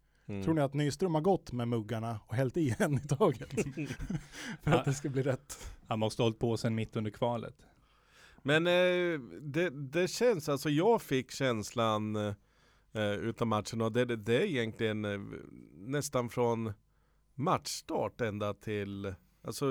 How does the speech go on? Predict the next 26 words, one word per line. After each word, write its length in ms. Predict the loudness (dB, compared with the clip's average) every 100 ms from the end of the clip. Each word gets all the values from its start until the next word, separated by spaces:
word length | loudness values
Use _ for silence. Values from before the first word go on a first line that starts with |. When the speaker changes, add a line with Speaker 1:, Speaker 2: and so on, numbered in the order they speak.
| -2 -4 -10 -10 -10 -4
Speaker 1:
Saudiarabien 1000 | 2 4 6 6 6 4 2 0 0 -6 -8
rivstartar 1000 | -4 -2 -2 -4 -4 -2 0 0 0 -4
kändes 400 | -2 -4 -4 -6
det 100 | -8
som 260 | -4 -4 -4
i 40 |
början. 600 | 0 2 2 0 -2 -4
Och 220 | -4 -4 -2
det 180 | -6
kändes 300 | -2 0 2
som 120 | 2 0
att 80 |
Sverige 320 | 0 0 0 2
var 160 | 2
lite 220 | 2 -2
nervösa. 480 | -2 0 0 -2 -4
Vi 80 | -6
släpper 280 | -4 -4 -4
till 260 | -4 -4 -2
lite, 380 | -6 -2 -2 -2
lite 460 | -6 -6 -6 -6
smålägen, 920 | -4 0 0 2 2 2 0 -4 -6 -10
Speaker 2:
Mm. 240 | -10 -10 -12 -10
Speaker 1:
eh, 220 | -4 -4 -2
för 300 | -2 -2 0
saudierna. 720 | 2 2 2 -2 -2 -4